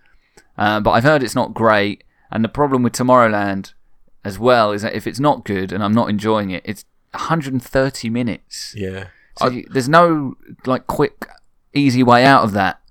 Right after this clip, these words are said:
Speaker 1: Whereas Haunted Mansion, you're always thinking, "Oh, that's not long."
Speaker 2: Yeah.
Speaker 1: It's
Speaker 2: My, and my favourite part of Tomorrowland is the beginning.
Speaker 1: Right.
Speaker 2: Yeah,
Speaker 1: Great.
Speaker 2: so
Speaker 1: That doesn't sound particularly encouraging. It sounds like a slog.
Speaker 2: Yeah. Well,
Speaker 1: It's
Speaker 2: yeah.
Speaker 1: Yeah,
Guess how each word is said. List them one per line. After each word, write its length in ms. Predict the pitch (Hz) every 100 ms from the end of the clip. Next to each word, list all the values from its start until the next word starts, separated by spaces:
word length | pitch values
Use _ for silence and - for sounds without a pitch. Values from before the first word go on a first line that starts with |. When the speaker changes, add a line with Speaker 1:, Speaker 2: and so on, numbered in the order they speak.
| _
Speaker 1:
Whereas 220 | 120 113
Haunted 260 | 143 143 120
Mansion, 360 | 135 110 113
you're 160 | 104 107
always 380 | 107 104 101 95
thinking, 380 | 107 101 98 92
"Oh, 140 | 90
that's 160 | 95 92
not 120 | -
long." 220 | 90 92
Speaker 2:
Yeah. 60 | -
Speaker 1:
It's 100 | - -
Speaker 2:
My, 180 | 120 131 -
and 100 | 113
my 120 | 110 110
favourite 320 | 120 104 82 _ -
part 180 | 101
of 160 | 80 -
Tomorrowland 460 | - 98 92 92 90
is 140 | 85
the 60 | 85
beginning. 440 | 87 95 90 87 - - _ - _ -
Speaker 1:
Right. 320 | 107 104 - _ -
Speaker 2:
Yeah, 120 | 76 _ -
Speaker 1:
Great. 320 | 107 104 87
Speaker 2:
so 60 | - -
Speaker 1:
That 240 | 110 -
doesn't 320 | - 101 92
sound 520 | 82 101 98 98 - - _ _ _ _ _ _ _ -
particularly 480 | - 80 95 95 -
encouraging. 720 | - 104 101 104 101 104 120 120 _ _ -
It 60 |
sounds 200 | - 113
like 120 | 98 -
a 40 |
slog. 500 | - 131 139 107 - -
Speaker 2:
Yeah. 640 | 92 87 90 92 92 - - -
Well, 220 | 175 185
Speaker 1:
It's 300 | 160 - - - _ -
Speaker 2:
yeah. 300 | 92 85 90 - _
Speaker 1:
Yeah, 300 | - 113 110